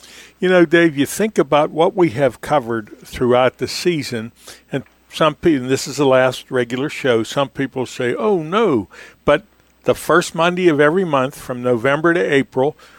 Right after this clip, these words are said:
we're gonna bring them up to date on all the exciting things that are coming up. For example,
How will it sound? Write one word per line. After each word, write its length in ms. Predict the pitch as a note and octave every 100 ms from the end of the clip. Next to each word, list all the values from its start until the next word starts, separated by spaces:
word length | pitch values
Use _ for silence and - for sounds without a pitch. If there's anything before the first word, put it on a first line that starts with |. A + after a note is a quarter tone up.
| _
we're 120 | E3 F#3+
gonna 180 | F#3+
bring 180 | C#3 D#3+
them 100 | D#3
up 180 | D#3 D#3+
to 100 | D#3+
date 260 | C#3 D#3+ D#3+
on 220 | D#3+ E3+
all 520 | - F3 A3+ A#3 F3
the 140 | C#3
exciting 480 | C3 - - C3+ C3
things 380 | B2 - C#3 B2
that 80 | B2+
are 80 | B2
coming 340 | - C3 C3
up. 100 | C3
For 200 | - C#3
example, 600 | C3 C3 G3 G3 D#3 D#3